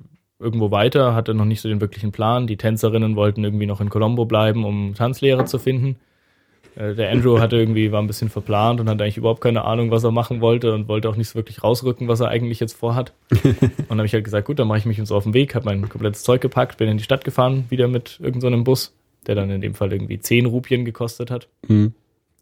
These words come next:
Speaker 2: Also mit, mit deinem gesamten Zeug aus dem Hotel gleich
Speaker 1: Ja,
Speaker 2: wieder
Speaker 1: ja, mit,
Speaker 2: raus?
Speaker 1: mit allem.
Speaker 2: Okay.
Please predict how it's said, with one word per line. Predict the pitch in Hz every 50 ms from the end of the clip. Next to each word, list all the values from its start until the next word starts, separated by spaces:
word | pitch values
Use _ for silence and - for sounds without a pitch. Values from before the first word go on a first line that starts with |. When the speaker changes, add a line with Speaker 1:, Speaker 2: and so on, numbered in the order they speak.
| _ _ _ _ _ _ _ -
Speaker 2:
Also | - 120 120 139 127 117
mit, | 127 117 120 123 123 117
mit | 117 120 113 113 -
deinem | 110 107 107 107
gesamten | 101 101 107 104 101 101 -
Zeug | - 98 98 98
aus | 101 - 98 -
dem | 113 104
Hotel | 95 - 101 104 101 98
gleich | 104 101 98
Speaker 1:
Ja, | 107
Speaker 2:
wieder | 104 101
Speaker 1:
ja, | 98
mit, | 95
Speaker 2:
raus? | 98 98 98 101 98
Speaker 1:
mit | 104
allem. | 95 98 98 98 101 101 _ _ _ -
Speaker 2:
Okay. | 110 101 - 98